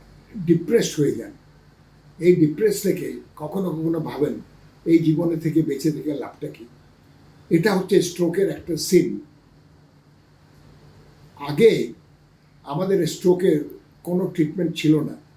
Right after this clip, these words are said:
আমরা অ্যাডভাইস করতাম, যদি আপনারা স্মোক না করেন, খুব এক্সেসিভ ড্রিংক না করেন, ডায়াবেটিসটাকে আর ব্লাড প্রেশারটাকে ভালোভাবে কন্ট্রোল করেন,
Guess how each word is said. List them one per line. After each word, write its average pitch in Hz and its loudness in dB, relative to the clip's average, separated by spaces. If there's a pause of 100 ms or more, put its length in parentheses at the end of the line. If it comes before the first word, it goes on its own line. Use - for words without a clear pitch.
(580)
আমরা 180 -2
অ্যাডভাইস 160 -2
করতাম, 156 -2 (560)
যদি 160 4
আপনারা 165 -4 (640)
স্মোক 202 -4
না 156 0
করেন, 147 0 (540)
খুব 190 -2
এক্সেসিভ 180 0
ড্রিংক 180 2
না 156 -4
করেন, 131 -4 (560)
ডায়াবেটিসটাকে 175 0 (800)
আর 151 -6
ব্লাড 156 -2
প্রেশারটাকে 180 -2
ভালোভাবে 170 0
কন্ট্রোল 151 0
করেন, - -4